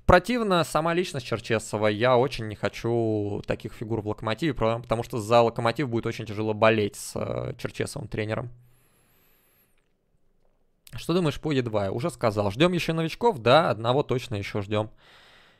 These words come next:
Едвай кому замена получается? Так я и не понимаю, кому замена Едвай. Вот конкретно, э, на следующий матч.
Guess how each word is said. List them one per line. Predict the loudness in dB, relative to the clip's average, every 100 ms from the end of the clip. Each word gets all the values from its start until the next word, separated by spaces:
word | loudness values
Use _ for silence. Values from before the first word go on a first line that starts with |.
| -8
Едвай | -4 4 6 6
кому | 4 2
замена | 2 4 2 0
получается? | -4 -2 -2 -2
Так | 0 6
я | 6
и |
не | 6
понимаю, | 0 0 4 4 4
кому | 2 0
замена | 0 0 -2 -4
Едвай. | -4 -2 2 2
Вот | 0 -4 -4
конкретно, | 0 2 4 2 2
э, | 2 4 4 4 4 2 2 2 0 0 0 -2 -6 -8 -8 -10 -10
на | -2 -2
следующий | 2 2 2 0
матч. | 2 2 0 -6